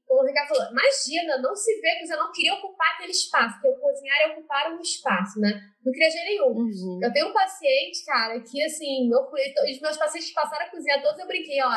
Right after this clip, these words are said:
Speaker 1: quando a gente voltar pro presencial, você vai levar uma comida pra mim pra eu experimentar essa, essa sua conquista." <laughs> Porque tem umas pessoas que desenvolveram tão, é, lindamente um processo,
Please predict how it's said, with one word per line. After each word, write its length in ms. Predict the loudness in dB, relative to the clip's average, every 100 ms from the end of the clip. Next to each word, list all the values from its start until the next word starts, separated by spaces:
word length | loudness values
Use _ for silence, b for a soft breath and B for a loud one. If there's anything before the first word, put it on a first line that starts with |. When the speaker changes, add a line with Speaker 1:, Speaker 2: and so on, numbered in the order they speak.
| -2
Speaker 1:
quando 140 | -2 0
a 40 |
gente 160 | 0 -2
voltar 300 | -6 -2 -2
pro 100 | 2
presencial, 720 | 2 2 0 0 2 4 2 -2 B -4
você 200 | 0 2
vai 100 | 2
levar 180 | 0 -2
uma 140 | -8
comida 280 | -2 0 2
pra 140 | 0 -2
mim 120 | 0
pra 100 | 2
eu 20 |
experimentar 580 | 2 0 -2 -2 -2 -2
essa, 180 | 0 2
essa 260 | 2 0 -4
sua 260 | 0 0 2
conquista." 840 | -4 -2 -4 0 0 -2 -4 2
<laughs> 800 | 2 2 -4 2 2 2 0 0
Porque 220 | 0 0
tem 100 | -6
umas 180 | -4 -4
pessoas 420 | -4 -6 -6 -6 -6
que 80 |
desenvolveram 600 | -8 -10 -6 -2 -2 -4 -12 _ _
tão, 240 | 2 4 2 0 _ 0
é, 180 | 4 4 2
lindamente 800 | 2 4 4 2 0 0 -4 -6
um 60 |
processo, 420 | -2 -2 -2 -6